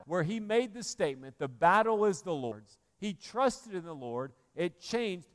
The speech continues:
how he approached everything. For the first forty days,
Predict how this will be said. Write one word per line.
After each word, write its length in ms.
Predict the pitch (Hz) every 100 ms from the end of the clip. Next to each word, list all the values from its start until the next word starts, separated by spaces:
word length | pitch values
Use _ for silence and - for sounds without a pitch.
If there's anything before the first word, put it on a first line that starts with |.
| _
how 120 | - 147
he 240 | 180 208
approached 500 | 185 - 175 151 - _ _ _
everything. 680 | 170 151 147 - 131 107 92 _ _ _ _ _ _ _
For 160 | - 190
the 100 | 185
first 500 | - 247 247 - - _
forty 520 | 262 277 277 285 277 220 - 165
days, 720 | 214 208 180 139 117 113 -